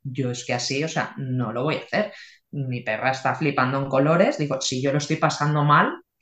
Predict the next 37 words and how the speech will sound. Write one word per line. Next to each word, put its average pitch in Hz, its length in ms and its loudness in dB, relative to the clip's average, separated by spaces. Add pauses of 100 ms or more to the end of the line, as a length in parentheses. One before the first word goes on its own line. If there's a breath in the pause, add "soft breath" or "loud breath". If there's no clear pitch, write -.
y 156 180 -2
entiendo 151 580 4
lo 127 140 0
que 123 280 -4 (100)
estamos 151 420 2
haciendo, 170 680 2
ella, 156 380 0 (560 loud breath)
eh, 143 340 2
eh, 127 580 0
bueno, 151 340 0 (200)
pues - 320 -2
tuve 139 260 4
la 147 160 6
oportunidad 147 600 2
de, 143 160 -4
me 123 120 -4
tocó 127 280 -2
pagar 127 480 0
mucho 139 200 -2
más, - 420 -2 (100)
¿qué 139 100 -2
le 131 80 0
vamos 127 180 0
a 156 40 2
hacer? 226 320 0
Ahorré 151 360 4
<laughs> - 340 0 (400 loud breath)
y 180 140 2
pude 147 400 2
llevarla 147 520 0
al 127 80 -8
veterinario 135 880 0
con 135 200 -4
el 131 140 -8
que 135 360 -2
trabajamos 143 520 0
nosotros, 170 520 0